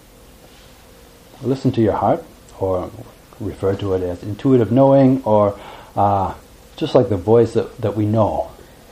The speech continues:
you know, kinda know, we know in our heart, you know, that, that something feels right, and then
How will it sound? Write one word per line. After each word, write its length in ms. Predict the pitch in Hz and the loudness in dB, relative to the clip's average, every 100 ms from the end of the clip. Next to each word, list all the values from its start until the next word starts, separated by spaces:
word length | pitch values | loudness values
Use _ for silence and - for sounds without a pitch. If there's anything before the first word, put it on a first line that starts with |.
| - - | -20 -16
you 80 | |
know, 160 | 90 101 - - - - | -12 -12 -14 -20 -20 -4
kinda 180 | 110 95 | -2 0
know, 460 | 101 113 107 - - - - | 0 0 0 -6 -20 -18 -4
we 100 | 107 | 0
know 220 | 113 101 | 2 2
in 80 | 92 | 0
our 160 | 87 | -4
heart, 260 | 98 85 - - - - - - - | -4 -6 -8 -18 -20 -20 -20 -20 -12
you 80 | 92 | -6
know, 140 | 90 | -6
that, 280 | 92 90 - | -4 -6 -6
that 320 | 95 87 - | -8 -8 -10
something 300 | - 110 104 | -8 -6 -6
feels 300 | - 101 85 | -6 -6 -6
right, 380 | 87 87 78 73 - - - - - - - | -6 -6 -6 -10 -16 -20 -20 -20 -20 -20 -12
and 260 | 92 92 | -8 -6
then 300 | 98 92 92 | -4 -4 -6